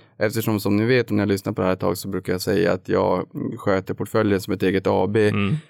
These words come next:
Speaker 1: I, i tankens värld i alla fall. Jag har en, en hundra procent Chinese wall mellan det, det löpande hushållets
Speaker 2: Mm.
Speaker 1: ekonomi och portföljen, så
Speaker 2: Mm.
Speaker 1: jag tar aldrig ut pengar och jag återinvesterar allt i utdelningen.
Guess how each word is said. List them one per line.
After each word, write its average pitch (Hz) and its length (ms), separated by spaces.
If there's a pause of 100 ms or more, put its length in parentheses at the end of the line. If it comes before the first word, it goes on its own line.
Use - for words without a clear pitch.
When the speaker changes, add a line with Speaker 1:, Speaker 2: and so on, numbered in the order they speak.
(760)
Speaker 1:
I, 123 340
i 120 80
tankens 120 480
värld 95 200
i 92 40
alla 87 120
fall. 92 240 (220)
Jag 117 200
har 104 200
en, 101 200 (280)
en 101 180
hundra 113 420
procent 117 500
Chinese 104 500
wall 107 240
mellan 95 460
det, 92 160
det 92 180
löpande 98 500
hushållets 107 680
Speaker 2:
Mm. - 120
Speaker 1:
ekonomi 98 540
och 92 160
portföljen, 104 440
så 87 40
Speaker 2:
Mm. 104 40
Speaker 1:
jag 101 80
tar 107 140
aldrig 98 240
ut 90 120
pengar 104 300
och 95 60
jag 95 100
återinvesterar 92 400
allt 92 140
i 104 40
utdelningen. 101 340